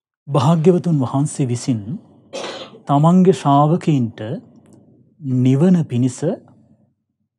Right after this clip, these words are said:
අනුශාසනා කළා. භාග්‍යවතුන් වහන්සේ විසින්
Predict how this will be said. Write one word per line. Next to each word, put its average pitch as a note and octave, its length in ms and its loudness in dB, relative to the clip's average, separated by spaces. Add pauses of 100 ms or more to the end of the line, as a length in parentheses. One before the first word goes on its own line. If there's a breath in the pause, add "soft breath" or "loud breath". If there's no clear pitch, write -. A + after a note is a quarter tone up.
අනුශාසනා B2 760 -6
කළා. C3 340 -20 (1160)
භාග්‍යවතුන් C3+ 680 -2
වහන්සේ B2+ 480 -4
විසින් A#2+ 500 -8